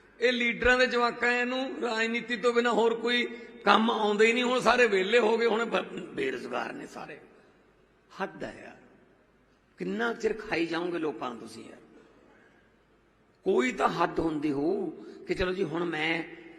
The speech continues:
ਮੈਨੂੰ ਬਹੁਤ ਆ, ਥੋੜ੍ਹੇ ਲੋਕਾਂ ਦਾ ਕਰ ਲਈਏ। ਨਾ, ਲੋਕਾਂ ਬਾਰੇ ਨਹੀਂ ਸੋਚਣਾ ਕਦੇ।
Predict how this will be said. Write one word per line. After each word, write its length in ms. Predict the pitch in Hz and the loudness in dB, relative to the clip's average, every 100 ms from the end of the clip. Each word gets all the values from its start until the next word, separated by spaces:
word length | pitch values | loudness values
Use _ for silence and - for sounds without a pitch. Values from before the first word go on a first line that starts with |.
| - - | -20 -10
ਮੈਨੂੰ 400 | 160 165 170 180 | -6 -4 -4 -4
ਬਹੁਤ 280 | 139 165 180 | -2 -2 -4
ਆ, 40 | |
ਥੋੜ੍ਹੇ 320 | 170 175 185 | -6 -4 -2
ਲੋਕਾਂ 320 | 170 151 143 | -2 -4 -6
ਦਾ 80 | 143 | -8
ਕਰ 160 | 135 139 | -8 -8
ਲਈਏ। 260 | 135 139 | -6 -8
ਨਾ, 320 | 139 131 123 - - - - - _ _ _ _ _ _ _ _ - | -8 -10 -10 -12 -20 -20 -20 -20 _ _ _ _ _ _ _ _ -8
ਲੋਕਾਂ 280 | 170 190 165 | -6 -4 -4
ਬਾਰੇ 160 | 120 | -6
ਨਹੀਂ 120 | 117 | -6
ਸੋਚਣਾ 320 | 135 147 - 117 | -10 -10 -12 -18
ਕਦੇ। 220 | - | -20